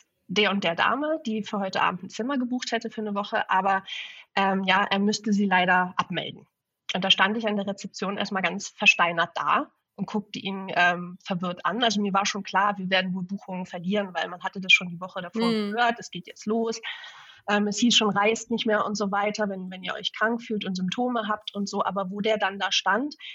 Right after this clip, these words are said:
Speaker 1: ich dachte im ersten Moment mal, mit, mit der Frau war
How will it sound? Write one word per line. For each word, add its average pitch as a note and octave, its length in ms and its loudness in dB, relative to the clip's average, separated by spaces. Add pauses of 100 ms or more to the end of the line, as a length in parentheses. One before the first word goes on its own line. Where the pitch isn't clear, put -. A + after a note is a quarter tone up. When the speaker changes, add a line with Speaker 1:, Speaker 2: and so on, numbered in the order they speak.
(120)
Speaker 1:
ich G3+ 140 0
dachte G3 260 0
im F#3 100 -4
ersten F#3 320 -2
Moment F3+ 320 0
mal, E3+ 160 -2
mit, - 340 -10
mit F3+ 140 -6
der E3 80 0
Frau E3+ 280 -4
war E3 140 -2